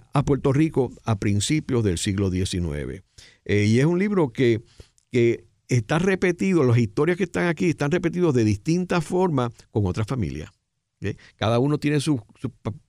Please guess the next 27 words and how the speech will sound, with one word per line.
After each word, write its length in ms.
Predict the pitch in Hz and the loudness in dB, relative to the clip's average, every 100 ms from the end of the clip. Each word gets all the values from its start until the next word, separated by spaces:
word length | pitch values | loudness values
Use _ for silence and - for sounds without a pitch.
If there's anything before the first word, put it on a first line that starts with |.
| _ | _
peculiaridades, 760 | 107 107 107 104 113 165 139 | -4 0 2 2 2 2 2
¿verdad? 220 | 104 147 | 2 0
Pero 300 | - 117 107 - - _ _ | 2 2 2 -2 -14 _ _
es, 280 | 147 185 - | 0 0 0
es 180 | 151 180 | 2 4
un, 260 | 190 175 | 2 0
es 80 | - | 0
un 180 | 175 185 | 0 0
libro 300 | 214 226 80 | 0 0 0
de 140 | 120 | 2
los 120 | 113 104 | 2 2
emigrantes. 600 | 95 87 90 98 85 95 _ - _ _ | 2 0 0 -2 -6 -14 _ -20 _ _
Ahora, 300 | - 131 127 95 - _ _ _ _ _ _ _ _ | -2 0 0 -2 -14 _ _ _ _ _ _ _ _
me 120 | 113 | 0
estaba 360 | 110 123 151 | 0 0 0
comentando 540 | 170 170 165 156 160 151 | 0 0 2 0 0 0
fuera 200 | 139 139 | 0 0
del 100 | 135 | 2
aire, 480 | 139 113 98 90 - | 2 2 2 -2 -4
eh, 320 | 92 87 85 - _ _ _ _ _ | -4 -4 -6 -10 _ _ _ _ _
Denis, 320 | 101 92 90 | 0 0 0
sobre 520 | - 101 101 98 - - _ _ - | 0 2 2 0 -2 -10 _ _ -4
algunas 320 | 117 117 143 | 0 2 2
de 60 | |
las 100 | 143 | 2
anécdotas 560 | 123 123 131 104 - 87 | 2 2 0 -2 -2 -8
que, 480 | - 107 90 87 | -4 -4 -2 -4